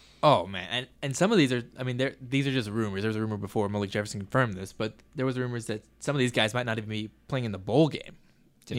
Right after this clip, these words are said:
Speaker 1: You know, so if you're a Texas fan, you, you can't be feeling too good about these guys. I mean, Malik Jefferson, when he was walking out of the stadium after the Texas Tech loss, he, he kissed the Longhorn logo in the tunnel.
Speaker 2: Mm-hmm.
Speaker 1: I don't, I, I have not seen him do that. I don't think that's a,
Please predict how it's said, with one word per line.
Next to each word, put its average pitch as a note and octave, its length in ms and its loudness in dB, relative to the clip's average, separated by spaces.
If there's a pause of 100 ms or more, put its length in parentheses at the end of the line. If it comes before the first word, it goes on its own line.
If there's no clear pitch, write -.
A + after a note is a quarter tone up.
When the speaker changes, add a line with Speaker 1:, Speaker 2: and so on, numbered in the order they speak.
(100)
Speaker 1:
You G#2 80 2
know, G#2 120 -6
so B2 420 4 (680)
if C3+ 120 0
you're G#3 120 2
a - 20 6
Texas C3+ 280 2
fan, B2+ 200 0
you, C3 80 -4
you C3 160 -4
can't C3+ 220 -2
be B2+ 80 -2
feeling A#2+ 220 -2
too B2 160 -6
good A#2 120 2
about A2 220 0
these G#2+ 200 0
guys. G#2+ 380 0
I A2+ 60 -6
mean, G#2 180 -6
Malik G#2+ 220 -4
Jefferson, A2+ 340 -6
when G#2 80 -6
he G#2+ 80 -4
was G#2+ 100 0
walking G#2+ 360 0
out G#2 80 -2
of G#2 60 -6
the G2+ 40 -8
stadium G2+ 460 0
after F#2+ 200 -4
the G2 120 -4
Texas G#2+ 280 -6
Tech G2+ 220 -2
loss, F#2+ 300 -4
he, A2 140 -4
he G#2+ 120 -4
kissed - 320 0
the A2+ 80 -4
Longhorn A2+ 400 -2
logo G#2+ 320 4
in G#2 60 -2
the G2+ 80 -2
tunnel. A2 420 -2 (100)
Speaker 2:
Mm-hmm. G#2+ 220 -6 (240)
Speaker 1:
I B2 120 2
don't, C3+ 140 0
I, A#2 200 2 (100)
I A#2 120 4
have A#2 180 0
not A#2+ 260 4
seen C#3 140 4
him A#2 100 -2
do A2+ 160 2
that. A2+ 240 2
I A#2 60 2
don't A#2+ 100 2
think A#2+ 140 -2
that's A#2+ 180 0
a, G#2+ 300 0